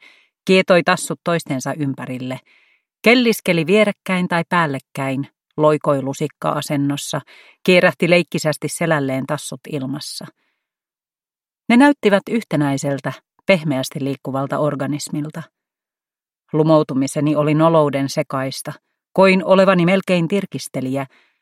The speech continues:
mutta minä myös tunnistin itseni. Näytin videon miehelleni Älälle ja tiedän hänenkin tunnistaneen siitä itsensä, vaikka hän ei sitä sanonutkaan.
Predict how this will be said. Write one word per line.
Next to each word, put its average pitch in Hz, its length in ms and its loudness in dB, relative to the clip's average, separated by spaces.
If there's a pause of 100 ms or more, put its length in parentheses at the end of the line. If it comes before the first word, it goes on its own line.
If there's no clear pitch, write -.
(220)
mutta 220 220 4
minä 240 240 4
myös 214 280 2
tunnistin 135 560 -4
itseni. 151 580 -12 (1800)
Näytin 165 420 2
videon 170 400 4
miehelleni 156 640 2
Älälle 147 440 0
ja 143 200 0 (100)
tiedän 170 360 2
hänenkin 151 500 0
tunnistaneen 139 720 -2
siitä 147 340 -4
itsensä, 139 560 -6 (460)
vaikka 135 260 -6
hän 131 240 -4
ei 147 220 -4
sitä 165 280 -10
sanonutkaan. 147 840 -10